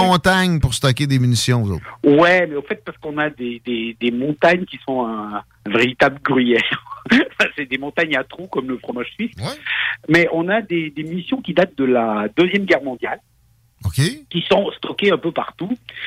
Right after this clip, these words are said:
Speaker 1: Ah.
Speaker 2: Euh, puis donc là, dans la, dans une région des, des, des Alpes, pas très loin de chez moi, il y a un grand... Il reste à peu près trois mille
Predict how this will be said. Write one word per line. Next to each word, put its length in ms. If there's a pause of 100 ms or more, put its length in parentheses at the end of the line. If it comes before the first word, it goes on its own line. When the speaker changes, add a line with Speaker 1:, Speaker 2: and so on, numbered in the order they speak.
(160)
Speaker 1:
Ah. 120
Speaker 2:
Euh, 220
puis 140
donc 320
là, 140
dans 160
la, 340
dans 140
une 500 (100)
région 360
des, 260
des, 300
des 180
Alpes, 380
pas 80
très 180
loin 160
de 60
chez 140
moi, 200
il 60
y 60
a 60
un 300
grand... 300 (360)
Il 120
reste 200
à 60
peu 200
près 240
trois 280
mille 160